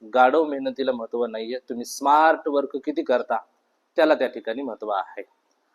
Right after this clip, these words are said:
आता ह्या झाल्या ठोक महत्त्वाच्या, महत्त्वाच्या चुका. यावरती उपाययोजना काय करावी लागेल, तर महत्त्वाची गोष्ट, विद्यार्थी ज्यावेळी अभ्यास करतो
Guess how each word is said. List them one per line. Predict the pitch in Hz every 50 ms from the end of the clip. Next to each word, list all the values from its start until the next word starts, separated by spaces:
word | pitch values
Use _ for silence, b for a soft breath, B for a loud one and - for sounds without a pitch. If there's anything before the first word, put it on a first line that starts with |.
| _ _ _ _ _ -
आता | 127 143 147 - 190
ह्या | 196 180 147 151 165 180
झाल्या | 165 147 170 170 170 180 180 185 175 - _ _ _ _ _ _ _ _ _ _ _ -
ठोक | - 196 202 196 190
महत्त्वाच्या, | 175 156 135 139 - 147 160 165 165 185 170
महत्त्वाच्या | 143 135 131 - 139 139 135 - 156
चुका. | - - - 113 - 110 104 - - _ _ _ _ _ _ _ _ _ _ _ _ _ _ _ _ _ -
यावरती | 127 139 165 180 185 180 202 190 - 214 208
उपाययोजना | 180 165 156 - 220 220 208 202 196 175 190 190 185
काय | - 175 160 156
करावी | 147 160 147 143 143 139 135
लागेल, | 123 117 117 131 160 165 - -
तर | 160 156
महत्त्वाची | 131 131 131 131 - 143 160 165 160 - 143
गोष्ट, | 120 120 117 113 - - - 151 156 - - _ _ _ _ _ _ _ _ _ -
विद्यार्थी | 127 127 123 117 139 151 160 160 160 160 - 175 175 175 175 151 - _ _
ज्यावेळी | 127 117 127 143 147 151 147
अभ्यास | 139 127 - - 127 147 - -
करतो | - 127 113 101 - - 123 -